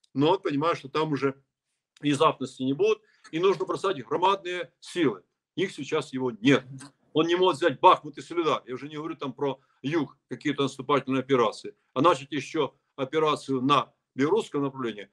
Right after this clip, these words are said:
это фактически подорвать свой один тыл. И, возможно, даже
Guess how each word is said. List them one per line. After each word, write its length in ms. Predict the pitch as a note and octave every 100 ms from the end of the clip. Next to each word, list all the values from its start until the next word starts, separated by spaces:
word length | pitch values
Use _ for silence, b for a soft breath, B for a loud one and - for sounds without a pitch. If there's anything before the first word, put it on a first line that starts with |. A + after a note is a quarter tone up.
| _
это 240 | F3 F#3+ C#3+
фактически 500 | D#3 - F3+ - C#3+
подорвать 540 | D3 C#3+ D#3 C#3+ B2+
свой 180 | B2 C#3+
один 280 | C3 C3+ C3
тыл. 300 | F3+ G#3 G#3 _ _ -
И, 40 |
возможно, 580 | C#3+ C3+ F3+ D3 B2+ A2+ _ _
даже 400 | C3 D#3 - A#2+